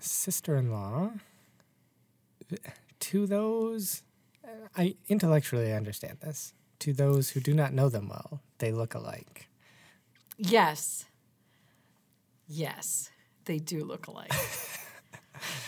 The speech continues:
Speaker 1: You can verify that.
Speaker 2: I
Speaker 1: I
Speaker 2: can't.
Speaker 1: cannot. I don't think they look anything alike. So.
Speaker 2: Really? Nothing at all?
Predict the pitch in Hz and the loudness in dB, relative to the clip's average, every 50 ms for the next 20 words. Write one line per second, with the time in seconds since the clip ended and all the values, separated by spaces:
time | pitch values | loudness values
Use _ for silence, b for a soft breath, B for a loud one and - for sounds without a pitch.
0 | B B B B - 160 180 170 - 160 147 131 135 135 131 117 - 107 104 98 | B B B B 6 8 8 10 8 8 8 8 8 6 6 4 0 -2 -4 -4
1 | - - - - 151 180 220 - - 175 151 139 123 110 101 127 175 180 175 160 | -6 -4 2 6 8 8 8 10 10 10 10 8 8 4 4 6 8 10 10 8
2 | 147 160 143 139 139 131 131 131 127 135 131 127 127 - - 143 160 180 185 - | 8 6 6 6 4 2 2 2 2 4 4 4 2 0 -2 -4 -4 -4 -6 -6
3 | - - - - - - - - - - - 427 440 440 453 466 466 466 453 - | -8 -8 -10 -10 -12 -8 -4 -4 -4 -2 -2 -4 -4 -4 -4 -4 -6 -6 -8 -8
4 | _ 233 214 247 247 - 403 403 392 392 359 359 381 415 440 427 | _ 2 2 2 2 2 -2 -4 0 2 4 4 4 4 2 0